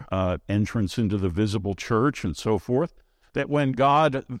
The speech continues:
when, when baptism is applied to someone, that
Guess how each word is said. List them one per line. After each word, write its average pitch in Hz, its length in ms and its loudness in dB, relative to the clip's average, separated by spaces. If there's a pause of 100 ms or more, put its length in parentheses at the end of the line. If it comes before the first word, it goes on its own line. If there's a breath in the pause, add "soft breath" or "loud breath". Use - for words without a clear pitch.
(100)
when, 113 420 0
when 117 240 0
baptism 127 640 2
is 104 140 -2
applied 117 520 2
to 120 320 -2
someone, 139 640 -2
that 120 220 0